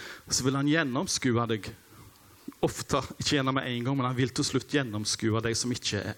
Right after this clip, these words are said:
ekte. Unger merker hva som er ekte, og hvis Guds kjærlighet er utøst ved Den hellige ånd,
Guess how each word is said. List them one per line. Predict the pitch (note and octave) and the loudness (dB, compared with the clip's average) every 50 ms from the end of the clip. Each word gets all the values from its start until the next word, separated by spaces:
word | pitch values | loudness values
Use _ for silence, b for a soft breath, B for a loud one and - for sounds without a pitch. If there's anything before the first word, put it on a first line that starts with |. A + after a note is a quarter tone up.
| - | -6
ekte. | - - - - - - - - - - - - - - - B B B B B B B B B B B B B B B B B B B B B B B B - | -6 -6 -6 -8 -8 -8 -8 -10 -10 -16 -20 -20 -20 -20 -20 B B B B B B B B B B B B B B B B B B B B B B B B -2
Unger | E3+ E3 D3+ C3 C3 C#3 D3+ | 0 0 2 2 2 0 2
merker | D3+ D3 D3 - - G#2+ - - - - C3 A#2+ A#2 - | 2 2 2 2 0 -4 -6 -6 -4 -2 -2 -2 0 0
hva | - B2 A2+ G#2 | -2 0 0 0
som | - - A#2 A2+ B2+ | 0 -2 -2 -2 -4
er | - - | -2 -2
ekte, | D#3 - - - - - - - D3 D#3+ D#3 - B B B B B B B B B B B B B B B | -4 -4 -6 -10 -12 -8 -4 -2 -2 -2 -2 -4 B B B B B B B B B B B B B B B
og | C3 B2 B2 | 0 2 2
hvis | C#3+ - - | 2 0 0
Guds | - C#3 - - - - | 0 0 0 -2 -2 0
kjærlighet | - - E3+ E3+ E3+ D3+ A#2+ A2 A2 A#2+ A#2 C3 C#3 C3+ - - | 2 2 4 4 2 2 -2 -2 -2 0 0 0 0 0 -2 -6
er | - - | -8 -4
utøst | - C3+ B2 B2 A2+ - - C3+ C#3+ D3+ D3+ - - - - - - - - - - - - | -2 0 0 0 -2 -2 0 2 2 2 2 0 -2 -4 -2 -4 -4 -4 -6 -8 -12 -10 -4
ved | A#2+ A#2 A#2+ | -4 -2 -2
Den | A#2+ A2+ | 0 0
hellige | G#2+ D3+ C#3+ B2+ A#2 A2+ A#2 A2+ A#2 A#2+ - - | 0 0 0 0 0 0 2 2 2 0 0 0
ånd, | - D3 E3+ G3+ A#3 A#3 | 0 0 0 0 -2 -6